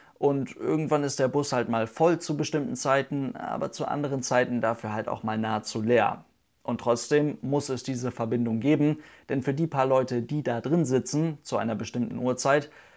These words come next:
für die ist das eben die einzig richtige Verbindung, weil sie zu einem Termin müssen oder was auch immer, und sie haben wenig Alternativen zur Verfügung. Hier könnte man jetzt also im Gegensatz zu Ryanair sagen, dass sich die Fluggesellschaft viel mehr nach den Passagieren richtet,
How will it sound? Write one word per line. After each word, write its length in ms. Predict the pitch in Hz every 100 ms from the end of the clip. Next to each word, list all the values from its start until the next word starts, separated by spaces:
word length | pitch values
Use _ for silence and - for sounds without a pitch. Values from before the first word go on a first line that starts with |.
| _ _ _
für 160 | - 156
die 180 | 165
ist 200 | 160 -
das 160 | 143 -
eben 200 | 147 143
die 140 | -
einzig 400 | - 135 - 135
richtige 340 | 165 160 135 127
Verbindung, 580 | 123 117 131 135 143 123
weil 140 | 123
sie 140 | 120
zu 100 | 107
einem 180 | 117 120
Termin 360 | 127 127 151 143
müssen 260 | 135 131
oder 220 | 117 113 113
was 180 | 123
auch 100 | 117
immer, 360 | - 156 147 143 - - _ _
und 220 | - 165
sie 100 | 151
haben 160 | 147 147
wenig 300 | 156 147 120
Alternativen 640 | 135 139 143 - 160 123
zur 120 | 113 110
Verfügung. 540 | 110 120 113 - - - _ _
Hier 240 | - 151
könnte 280 | 151 156 151
man 160 | 147 147
jetzt 180 | 127
also 400 | 123 139 143 147
im 140 | - 110
Gegensatz 580 | 139 160 127 120 - -
zu 120 | 113
Ryanair 440 | 110 113 107 117
sagen, 580 | 113 120 123 139 143 127
dass 180 | 120 113
sich 160 | 135 127
die 140 | 120
Fluggesellschaft 840 | - 165 160 131 127 123 120 110
viel 180 | - 139
mehr 140 | 131 117
nach 160 | 107
den 180 | - 107
Passagieren 720 | - 113 107 98 139 123 110
richtet, 560 | 113 101 - - -